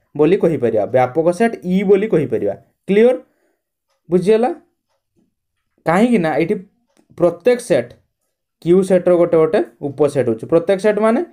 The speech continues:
ଏନ୍ ସେଟ୍ଟା ବି କ୍ୟୁର ଉପସେଟ୍ ହଉଥିଲା। ତାପରେ ଡବ୍ଲ୍ୟୁଟା ବି କ୍ୟୁରେ ଉପସେଟ୍ ହଉଥିଲା, ଦେନ୍ ଜେଡ୍ ବି କ୍ୟୁରେ ଉପସେଟ୍ ହଉଥିଲା, ଆଉ ଏସ୍ ସେଟ୍ଟା ବି କ୍ୟୁରେ ଉପସେଟ୍ ହଉଥିଲା। ସେଥିପାଇଁ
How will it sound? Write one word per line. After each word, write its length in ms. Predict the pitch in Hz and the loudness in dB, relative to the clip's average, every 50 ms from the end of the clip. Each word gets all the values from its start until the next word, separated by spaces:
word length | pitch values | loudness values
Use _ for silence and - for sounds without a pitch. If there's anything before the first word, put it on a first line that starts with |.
| _ _ - | _ _ -2
ଏନ୍ 240 | - 185 196 202 202 | 0 0 0 0 0
ସେଟ୍ଟା 380 | 190 208 214 190 185 - 220 214 | -2 -4 -4 -2 0 0 2 2
ବି 100 | 226 208 | 2 0
କ୍ୟୁର 240 | 208 226 233 233 | 0 2 2 4
ଉପସେଟ୍ 440 | 233 233 233 233 233 233 233 220 208 208 | 4 2 2 0 0 0 0 0 0 0
ହଉଥିଲା। 280 | 190 175 160 156 156 151 - _ _ _ _ - | 0 -2 -2 -2 -4 -4 -6 _ _ _ _ -6
ତାପରେ 200 | 147 147 165 175 | -4 0 0 0
ଡବ୍ଲ୍ୟୁଟା 440 | 175 175 180 170 165 202 208 196 226 220 | 2 2 0 0 0 -2 -2 0 2 2
ବି 100 | 226 226 | 2 2
କ୍ୟୁରେ 280 | 226 240 233 233 233 233 | 0 0 0 2 4 4
ଉପସେଟ୍ 420 | 226 214 190 214 202 190 190 180 | 2 2 0 0 0 0 0 0
ହଉଥିଲା, 260 | 165 156 156 143 143 139 | 0 -2 -2 -2 -2 0
ଦେନ୍ 220 | 139 170 170 180 175 | 2 2 0 0 0
ଜେଡ୍ 300 | 151 165 185 196 208 208 | 0 2 2 2 2 0
ବି 100 | 220 233 | -2 -4
କ୍ୟୁରେ 340 | 226 214 220 226 226 226 233 | -4 -4 -2 0 2 4 4
ଉପସେଟ୍ 400 | 226 226 226 202 190 180 165 147 | 2 2 0 0 0 0 0 0
ହଉଥିଲା, 260 | 147 143 - 135 139 139 - _ _ _ _ - | -2 -4 -4 -6 -8 -10 -12 _ _ _ _ -4
ଆଉ 100 | - - - | 0 2 2
ଏସ୍ 220 | 165 180 185 185 - | 4 2 2 0 -2
ସେଟ୍ଟା 240 | - 202 190 190 - 202 | -4 -6 -4 -2 0 -2
ବି 60 | 208 | 0
କ୍ୟୁରେ 300 | 196 202 202 202 196 196 190 | 0 -2 0 2 2 2 2
ଉପସେଟ୍ 320 | 190 190 190 185 185 175 175 | 2 0 -2 -2 -2 -4 -4
ହଉଥିଲା। 260 | 170 165 - 165 180 - _ _ _ _ | -4 -6 -8 -10 -14 -14 _ _ _ _
ସେଥିପାଇଁ 500 | - 160 156 156 208 202 196 226 240 | -2 -2 0 0 0 -2 0 0 0